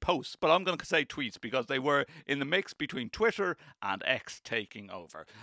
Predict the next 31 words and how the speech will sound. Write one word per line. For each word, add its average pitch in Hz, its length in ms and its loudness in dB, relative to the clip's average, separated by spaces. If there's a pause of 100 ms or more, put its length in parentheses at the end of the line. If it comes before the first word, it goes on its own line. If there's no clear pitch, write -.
(160)
And 104 340 -2
this 143 220 2
is 127 80 -6
some 120 200 0
of 113 200 -4
the 113 160 -2
A 117 140 4
V 110 160 -6
community 104 500 -8
and 95 160 -4
what 110 260 -2
they 110 140 0
were 107 100 -8
talking 104 300 -6
about. 101 180 -6
When 131 140 -2
I 220 160 2
threw 190 320 -4
out 165 160 0
that 131 260 2 (180)
question 123 400 -2 (380)
of, 120 360 4 (1120)
"Is 131 140 4
it 131 180 -2
X? 233 380 4 (200)
Is 127 180 0
it 113 100 -2 (100)
tweets? 233 540 -4 (260)
Is 110 140 -8
it - 100 -4
posts?" 208 440 2